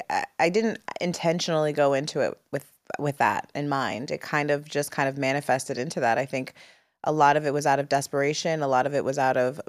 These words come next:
um, n-, having someone that I think truly didn't judge me,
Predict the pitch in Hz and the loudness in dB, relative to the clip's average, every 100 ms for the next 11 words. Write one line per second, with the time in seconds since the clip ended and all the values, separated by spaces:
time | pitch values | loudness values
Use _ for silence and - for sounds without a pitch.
0 | - _ - 143 123 127 - - 165 165 | -18 _ 0 2 2 0 -8 -8 -6 -4
1 | 160 156 147 78 55 - - 147 160 170 | -4 -4 -6 -8 -10 -6 -4 4 4 4
2 | 165 165 156 147 101 - - - - - | 0 0 4 4 4 0 -14 -14 -6 0
3 | - 160 156 - - 165 160 151 156 147 | 2 2 -2 -4 -2 2 2 2 0 -2
4 | 143 139 190 175 131 - | 2 4 4 0 -4 -6